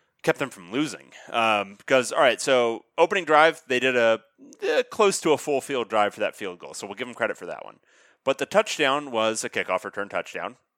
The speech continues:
And then, um, it was a Oregon State punt from their own twenty-four that Javon Holland returned to the Oregon State thirty-nine that they then scored a touchdown off of to go up seventeen three. And then their final touchdown was,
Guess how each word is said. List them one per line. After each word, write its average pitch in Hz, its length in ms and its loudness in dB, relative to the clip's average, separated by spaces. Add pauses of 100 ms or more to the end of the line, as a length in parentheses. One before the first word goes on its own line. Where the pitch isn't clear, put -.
(140)
And 113 220 -6
then, 170 580 0 (120)
um, 110 340 0
it 120 220 -6
was 123 420 0
a 117 220 -4
Oregon 180 260 -4
State - 260 -6
punt 147 240 -4
from 139 120 -18
their 123 100 -6
own 127 80 -8
twenty-four 135 640 -6
that 107 160 -10
Javon 120 300 -2
Holland 127 360 -2
returned 135 460 -6
to 113 80 -20
the 110 80 -8
Oregon 104 240 -10
State - 260 -8
thirty-nine 101 720 -4
that 95 160 -12
they 104 60 -8
then 98 240 -8
scored 92 240 -10
a - 20 -18
touchdown 95 400 -6
off - 220 -14
of - 240 -20 (300)
to 110 60 -16
go 107 140 0
up 95 80 -2
seventeen 92 440 -4
three. 139 340 -6 (480)
And 135 180 -2
then 123 420 0
their 113 300 0
final 247 420 -2
touchdown 110 760 0 (160)
was, 113 680 2